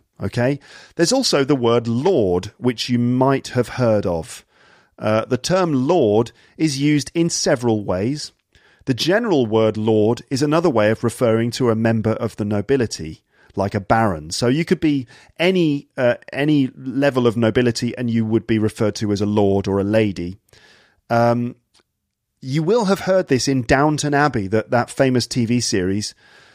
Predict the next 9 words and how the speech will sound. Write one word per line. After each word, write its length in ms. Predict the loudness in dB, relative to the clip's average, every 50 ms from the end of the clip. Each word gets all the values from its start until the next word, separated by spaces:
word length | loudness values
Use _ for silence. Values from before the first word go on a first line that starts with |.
| _ _ _ _
The 80 | -4 -2
main 260 | 0 2 2 2 2 2
character 600 | 0 0 2 2 0 0 -2 -2 -2 0 0 0
is 220 | -2 -4 -4 -4 -2
known 400 | 0 2 2 2 2 0 -2 -4
as 240 | -4 -4 -2 -2 -2
Lord 480 | -2 0 2 2 4 4 2 0 -2 -2
Grantham, 640 | 0 2 2 2 0 -2 -4 -4 -4 -4 -4 -6 -12 _ _ _ _ _ _ _ _ _ _ _ _ _ _ _
but 220 | -2 -2 -2 -2